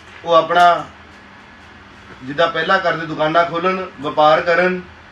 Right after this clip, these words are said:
ਕੱਲ੍ਹ ਕੋਈ ਬੰਦ ਨਹੀਂ ਹੈ, ਸਾਰੇ ਆਪਣਾ ਕੰਮਕਾਰ, ਬਾਜ਼ਾਰ ਖੋਲ੍ਹਣ।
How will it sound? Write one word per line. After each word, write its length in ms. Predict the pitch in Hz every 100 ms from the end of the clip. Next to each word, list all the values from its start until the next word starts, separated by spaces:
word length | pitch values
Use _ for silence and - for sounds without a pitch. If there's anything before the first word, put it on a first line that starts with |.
| - - - - - - -
ਕੱਲ੍ਹ 200 | 156 165
ਕੋਈ 200 | 160 180
ਬੰਦ 280 | 175 160 165
ਨਹੀਂ 260 | 180 180 180
ਹੈ, 320 | - - - - - - - - - - - - - - - - - -
ਸਾਰੇ 520 | 143 - 185 170 151 - -
ਆਪਣਾ 280 | 175 160 170
ਕੰਮਕਾਰ, 640 | 160 156 165 165 170 160 156 139
ਬਾਜ਼ਾਰ 420 | 143 151 156 160
ਖੋਲ੍ਹਣ। 400 | 156 156 175